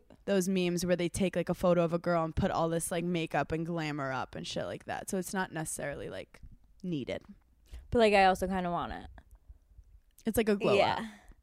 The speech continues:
Speaker 2: I, I, I'm not mad about it. I'm not mad about it because, okay, let's be serious. As women, no matter who you start dating, no matter who you get into a relationship with,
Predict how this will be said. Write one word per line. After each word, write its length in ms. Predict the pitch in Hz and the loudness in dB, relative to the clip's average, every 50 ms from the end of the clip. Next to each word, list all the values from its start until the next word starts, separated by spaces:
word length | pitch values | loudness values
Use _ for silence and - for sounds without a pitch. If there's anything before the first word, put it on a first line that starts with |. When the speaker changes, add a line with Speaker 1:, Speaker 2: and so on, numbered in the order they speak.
| _ - - - - - - - - - - - - - - - - - - - - - - - - - - - - - | _ -20 -18 -18 -18 -18 -18 -18 -18 -18 -18 -20 -18 -16 -14 -14 -12 -10 -8 -8 -8 -8 -10 -12 -12 -12 -12 -14 -4 2
Speaker 2:
I, 40 | - | 4
I, 600 | - - 277 349 359 415 415 381 - 320 359 392 | 4 6 10 12 12 12 12 12 12 12 12 12
I'm 340 | 453 480 508 539 539 403 294 | 12 12 12 10 10 10 12
not 0 | |
mad 260 | 294 339 403 453 392 | 12 12 12 12 12
about 340 | 302 226 208 170 151 143 135 | 12 10 10 10 10 8 6
it. 320 | 135 - 110 - - 214 - - - - - - - - - _ _ - _ _ _ _ _ _ _ _ _ _ _ _ _ _ _ _ - | 4 4 4 2 -2 -8 -14 -14 -18 -20 -20 -20 -20 -20 -20 _ _ -20 _ _ _ _ _ _ _ _ _ _ _ _ _ _ _ _ 10
I'm 160 | 269 277 294 | 10 12 12
not 180 | 330 359 339 285 | 12 10 10 10
mad 240 | 269 277 285 277 | 10 10 10 10
about 220 | 247 208 185 160 151 | 10 10 10 10 10
it 80 | 165 | 8
because, 300 | 202 285 254 - 339 277 | 6 6 8 8 8 10
okay, 280 | 330 302 285 320 311 226 | 8 8 8 10 8 8
let's 340 | 190 196 240 294 339 - - | 8 8 8 8 8 6 0
be 300 | 254 208 247 269 262 247 | 2 4 6 6 6 6
serious. 720 | - - - - 196 180 160 147 135 107 117 - - - - - | 4 2 2 6 6 8 8 6 6 4 2 2 0 -2 4 8
As 340 | 180 190 202 247 285 277 269 | 10 10 12 10 10 8 4
women, 560 | 240 220 254 220 185 135 - - 143 185 - - _ _ _ _ _ _ _ _ _ - - - - - - - - - | 4 8 8 8 8 6 2 0 -2 -4 -6 -10 _ _ _ _ _ _ _ _ _ -20 -20 -20 -20 -20 -20 -20 -2 4
no 220 | 247 240 220 202 | 8 10 10 10
matter 440 | 196 202 202 202 226 254 294 330 320 | 10 8 8 8 8 8 8 8 8
who 280 | 269 - - 269 285 285 | 6 2 2 2 2 2
you 220 | 285 269 294 311 | 2 0 0 -2
start 340 | 285 - - 311 294 294 247 | -2 0 2 4 4 4 4
dating, 540 | - 202 175 - - 127 - 117 151 208 202 - - - - - - | 4 2 2 2 0 -2 -4 -6 -8 -10 -12 -14 -20 -20 -20 -14 -2
no 160 | - 202 220 | 2 4 6
matter 300 | 220 220 208 208 214 208 | 8 8 8 10 10 8
who 260 | 208 - - - 247 269 | 8 6 2 0 2 4
you 220 | 277 285 294 302 | 4 2 4 4
get 180 | 262 311 269 233 | 6 6 6 4
into 200 | 294 269 302 311 | 2 2 0 0
a 60 | 302 | 2
relationship 760 | 269 285 254 226 196 190 - - 175 160 - - 156 147 - | 4 4 6 6 4 4 2 -2 -6 -4 -2 -4 -4 -2 0
with, 180 | 147 110 - | 0 0 0